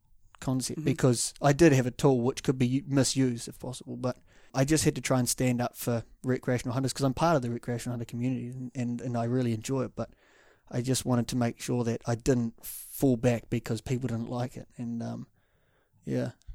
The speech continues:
Speaker 1: no, it was a, it was a bit of a scary time, but I think I st-, I tried to stand up for myself at the same time.
Speaker 2: Cool.
Speaker 1: But, um, yeah, I, it did make me settle a lot as well. So, s-, you know, the last sort of six months on social media, I've really been quite settled. I can't, you know,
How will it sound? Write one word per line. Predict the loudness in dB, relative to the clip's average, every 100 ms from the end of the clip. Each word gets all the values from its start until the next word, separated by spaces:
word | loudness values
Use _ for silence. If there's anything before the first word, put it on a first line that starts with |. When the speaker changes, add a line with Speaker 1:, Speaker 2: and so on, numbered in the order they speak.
| -14 -8
Speaker 1:
no, | -4
it | -2
was | 0 0
a, | 2
it |
was | 4 4 6
a |
bit | 6 8
of |
a | 6
scary | 2 0 0
time, | -2 -2
but | -2 -2
I | 0
think | 0 0 0 -8 _ _ _ _ _ _
I | -2
st-, | 0 2 2
I |
tried | 2 2 2
to | 0
stand | 0 0 0
up | -4
for | -6
myself | -4 -4 -4
at |
the | -4
same | -6 -6
time. | -2 -2 -2
Speaker 2:
Cool. | -6 -8 -12 -10
Speaker 1:
But, | -4 -2
um, | -2 -4 -6 -10 _ _ 0
yeah, | 4 6 4 2
I, | 2
it | 2
did | 4 4
make | 4 2
me | 0
settle | 0 2 0
a |
lot | 0 -2
as | -2
well. | -2 -4
So, | -2 -4
s-, | -4 -6 -4
you | -6
know, | -6 -12 -10
the | -2
last | 0 0 -2
sort | -6 -6
of |
six | -6 -6 -6
months | -6 -6
on |
social | -6 -6 -4
media, | -2 -2
I've | 0
really | 0 0
been | -2
quite | -6 -8 -8
settled. | -6 -6 -6
I | -8
can't, | -6 -6 -6 _ _ _ _ _ _ _ _
you | -4
know, | -4